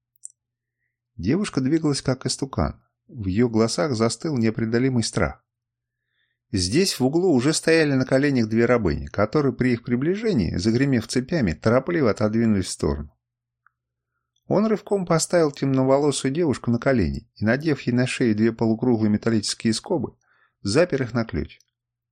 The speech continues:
Второй конец, удерживающий ошейник цепи длиной в каких-нибудь два фута, был соединен со вбитым в каменную стену кольцом.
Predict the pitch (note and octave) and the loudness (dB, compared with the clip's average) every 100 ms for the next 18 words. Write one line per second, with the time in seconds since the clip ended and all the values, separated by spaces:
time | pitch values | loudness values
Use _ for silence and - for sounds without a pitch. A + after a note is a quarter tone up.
0 | _ _ _ _ _ - A#2+ F#3 F#3 F3 | _ _ _ _ _ -2 0 0 -2 -4
1 | G#3 G#3+ - A2+ A#2 G#2 G#2 G2 - G#2+ | -2 -4 -2 0 0 2 0 0 0 0
2 | - A2 F2 - A2 A2 - G#2+ G#2 G#2+ | 0 0 -2 -2 -4 -2 -4 0 2 4
3 | F#2+ - G#2 G#2+ F#2+ F#2 F2+ F2 F#2 F2+ | 2 0 -2 0 -2 -2 -2 -2 -2 -4
4 | - F#3+ - G2+ A#2 F#3+ - D3 C3+ D#3 | -6 -10 -10 -8 -2 -2 0 0 0 -2
5 | C#3+ - A#2+ B2+ D3+ A#2+ G2+ - C3+ B2 | -4 0 -2 0 -4 -2 -4 -2 0 0
6 | G#2+ - A#2+ G#2 - G2 - D#2 D2+ | -2 -2 -2 -2 0 -2 -2 -6 -8